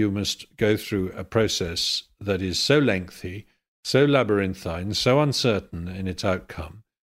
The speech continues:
that nobody any longer bothers to even try.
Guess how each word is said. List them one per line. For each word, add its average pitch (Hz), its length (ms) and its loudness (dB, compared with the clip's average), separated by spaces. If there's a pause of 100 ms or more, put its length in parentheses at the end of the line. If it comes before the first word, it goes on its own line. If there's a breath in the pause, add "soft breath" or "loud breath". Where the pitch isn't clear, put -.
that 123 260 2
nobody 107 680 2
any 95 160 0
longer 90 320 -2
bothers 110 640 0
to - 160 -8
even 92 380 -6
try. 85 460 0